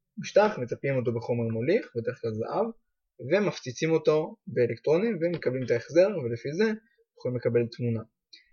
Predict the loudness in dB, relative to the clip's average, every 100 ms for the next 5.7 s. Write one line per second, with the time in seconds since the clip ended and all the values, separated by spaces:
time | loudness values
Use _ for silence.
0 | _ _ -10 -4 -4 0 -2 6 4 4
1 | -4 -2 2 2 2 -2 -2 0 0 0
2 | -2 -2 0 0 -2 -6 -6 -6 -6 -4
3 | -2 -2 -2 -2 -6 -10 _ _ -20 -4
4 | -2 0 0 0 -2 -4 -6 2 4 6
5 | 10 10 8 0 -10 -10 -8